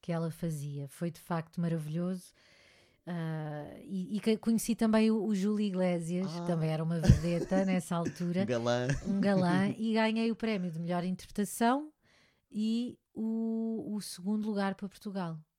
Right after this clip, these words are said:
Speaker 2: Que maravilha.
Speaker 1: Hum.
Speaker 2: Então, tu aos doze anos já vais assim para essa, para essas andanças, não é?
Speaker 1: Uhum.
Speaker 2: Eu, eu, eu tenho aqui nas, nas minhas notas, tu, eh, lançaste o primeiro álbum
Speaker 1: Uhum.
Speaker 2: também assim muito nova, não foi?
Speaker 1: Sim,
Speaker 2: Aos
Speaker 1: com,
Speaker 2: do-, ao-, com
Speaker 1: com doze
Speaker 2: onze,
Speaker 1: anos.
Speaker 2: doze, sim.
Speaker 1: Sim.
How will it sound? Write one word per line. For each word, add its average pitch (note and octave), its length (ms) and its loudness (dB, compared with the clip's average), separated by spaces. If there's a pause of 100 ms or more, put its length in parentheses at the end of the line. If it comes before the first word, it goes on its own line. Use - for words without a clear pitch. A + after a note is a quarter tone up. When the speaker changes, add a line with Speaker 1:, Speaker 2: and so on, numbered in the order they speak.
(100)
Speaker 2:
Que - 100 -12
maravilha. G#2+ 560 -4 (220)
Speaker 1:
Hum. E3+ 260 -4 (1000)
Speaker 2:
Então, D#3 180 4
tu C3+ 120 0
aos D3 100 4
doze C#3+ 280 2
anos A#2 220 2
já B2 100 2
vais A#2+ 220 0
assim B2+ 260 -2
para G2 120 -2
essa, A2 200 -4
para G#2 160 -4
essas C3+ 220 0
andanças, E3+ 540 6
não C3 100 4
é? F#3+ 80 6
Speaker 1:
Uhum. A3+ 180 2
Speaker 2:
Eu, D#3 200 2
eu, D#3+ 300 6
eu C#3 80 0
tenho D3+ 180 4
aqui D3+ 180 2
nas, D3 160 2
nas C3 220 4
minhas C3+ 160 4
notas, A2+ 360 2
tu, C3 400 0 (200)
eh, B2+ 180 4
lançaste C3 400 0
o - 40 -18
primeiro C#3 280 4
álbum C#3+ 200 6
Speaker 1:
Uhum. B2 60 0
Speaker 2:
também C3 300 0
assim A2+ 160 -4
muito A#2+ 240 -2
nova, D#3+ 240 0
não B2 80 -2
foi? E3 260 -4 (380)
Speaker 1:
Sim, E3+ 400 -6
Speaker 2:
Aos G#3+ 100 -4
Speaker 1:
com, F3+ 60 -2
Speaker 2:
do-, - 80 2
ao-, G#2+ 220 -6 (100)
com A#2 120 -8
Speaker 1:
com G#3+ 120 6
doze G#2 220 6
Speaker 2:
onze, F3+ 160 6
Speaker 1:
anos. F3+ 160 8
Speaker 2:
doze, A#3 160 4
sim. - 300 -4
Speaker 1:
Sim. F#3+ 380 -2